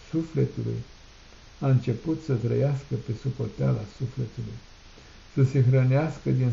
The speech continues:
substanța lui, creând falsele valori spirituale. De aceea, sufletele noastre au început să trăiască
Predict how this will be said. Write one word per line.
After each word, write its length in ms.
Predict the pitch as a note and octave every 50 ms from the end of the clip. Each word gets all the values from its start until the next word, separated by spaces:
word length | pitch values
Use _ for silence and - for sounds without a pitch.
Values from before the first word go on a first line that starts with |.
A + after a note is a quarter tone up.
| A#2
substanța 580 | - B2+ - - - C#3 C#3 C#3 C#3 C3 - B2+
lui, 300 | B2 A#2+ B2 B2+ B2+ A#2 A#2 - - - - - - - - - - - - - - -
creând 560 | - C#3+ C3+ B2+ B2 B2+ C#3+ E3 E3+ E3 D3 - - - -
falsele 580 | C3+ C#3 D3 E3 F3+ E3+ - - D#3+ D3 C#3+
valori 460 | C3+ B2 B2 B2 A#2+ A#2+ B2+ C#3 D3 C#3+ C3+ - -
spirituale. 680 | - B2+ A#2+ A#2 A2+ - - C3+ A#2+ A#2 A2+ G#2+ G#2+ G#2 - - - - - - - - - - - - - - - - - - - - - - - - -
De 160 | - C3+ C3 B2+
aceea, 440 | B2 B2+ - - D#3+ D3+ C#3+ C3+
sufletele 640 | C3 - - E3+ E3+ E3+ D#3 C#3 C3+ D3+ C#3 C3+ C3 C3
noastre 400 | C3+ C#3+ D#3 D3+ C3+ - D#3 C3+
au 100 | C3 C3
început 440 | C3+ A#2+ - B2+ A#2 - - D3 C3+
să 100 | - C#3+
trăiască 680 | A#2 - B2 A#2+ A#2+ B2 C3 C#3+ C#3 C3 - - C#3